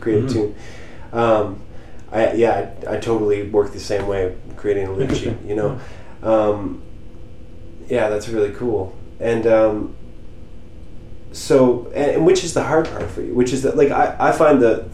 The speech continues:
Speaker 1: the hard part, but also the really fun creative part is creating the tune. And then, and then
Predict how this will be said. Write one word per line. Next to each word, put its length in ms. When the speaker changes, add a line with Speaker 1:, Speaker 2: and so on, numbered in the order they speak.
Speaker 1:
the 160
hard 320
part, 300
but 120
also 380
the 160
really 220
fun 340
creative 340
part 220
is 120
creating 380
the 80
tune. 480
And 120
then, 200
and 140
then 260